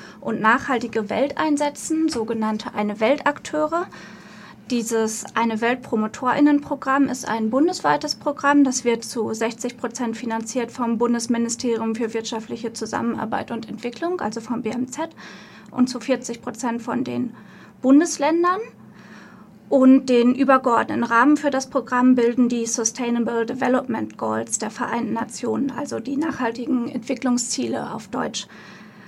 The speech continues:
Ähm, das Besondere an diesen Zielen ist, im Gegensatz zu ihren Vorgängern, den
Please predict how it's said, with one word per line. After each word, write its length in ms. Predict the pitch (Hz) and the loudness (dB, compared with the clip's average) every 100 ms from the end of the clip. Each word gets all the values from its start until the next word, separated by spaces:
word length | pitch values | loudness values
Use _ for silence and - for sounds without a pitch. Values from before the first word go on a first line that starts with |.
| - - - - | -20 -20 -20 -2
Ähm, 600 | 254 240 226 220 220 214 - | 4 6 6 6 4 2 0
das 160 | 233 | -4
Besondere 640 | 233 226 220 294 330 330 330 | -2 -2 4 4 6 2 4
an 180 | 269 262 | 4 2
diesen 320 | 277 269 277 | 0 0 -2
Zielen 500 | - 285 285 277 277 | 0 0 4 4 4
ist, 500 | - 254 - - - | 2 -2 -4 -10 -6
im 200 | 240 240 | -2 0
Gegensatz 480 | 240 254 254 226 220 | 2 2 2 -2 -4
zu 80 | 247 | -6
ihren 240 | 220 220 | -4 -4
Vorgängern, 760 | 214 247 269 208 220 233 247 240 | -4 2 4 4 0 2 2 2
den 380 | 202 208 226 | 2 0 -2